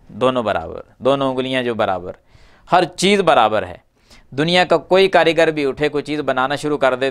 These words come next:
لازمی فرق آ جاتا ہے۔ حالانکہ وہی چیز اس نے پہلے بنائی ہے، دوبارہ بھی وہی بنا رہا ہے، کوئی نہ کوئی انیس بیس کا فرق ضرور آئے گا۔ یہ انسان کی کاریگری ہے نا، لیکن اللہ تعالیٰ نے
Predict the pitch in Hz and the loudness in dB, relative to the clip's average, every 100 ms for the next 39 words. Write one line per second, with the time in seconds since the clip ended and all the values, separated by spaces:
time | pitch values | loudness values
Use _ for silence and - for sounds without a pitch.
0 | 135 127 127 139 143 135 120 117 85 80 | -4 -2 2 2 0 -6 -6 -4 -6 -8
1 | 82 - - _ _ - _ _ _ _ | -16 -20 -20 _ _ -20 _ _ _ _
2 | 131 131 131 131 131 151 147 156 139 135 | -4 -4 -4 -4 -2 -2 0 -2 -4 -4
3 | 160 165 170 170 160 151 151 135 127 127 | -2 2 2 4 2 -2 -2 -2 2 2
4 | 147 156 156 151 139 131 131 120 120 _ | 2 0 -2 -2 -2 0 0 -2 -6 _
5 | _ _ _ _ _ - 208 220 214 202 | _ _ _ _ _ -6 0 2 2 -2
6 | 165 170 170 151 147 156 165 139 143 131 | -2 -4 -4 -6 -4 -4 0 0 0 -4
7 | 123 117 90 64 50 - - - - - | -10 -8 -10 -12 -16 -20 -20 -20 -20 -20
8 | _ _ _ _ _ _ _ _ _ _ | _ _ _ _ _ _ _ _ _ _
9 | _ _ _ _ _ _ 123 123 120 123 | _ _ _ _ _ _ -8 -8 -4 -4
10 | 127 131 135 120 110 104 98 98 113 - | -4 -6 -4 -4 -4 -6 -10 -12 -16 -20
11 | _ _ 110 117 - 113 110 123 127 143 | _ _ -12 -10 -8 -4 -2 0 2 0
12 | 151 | -2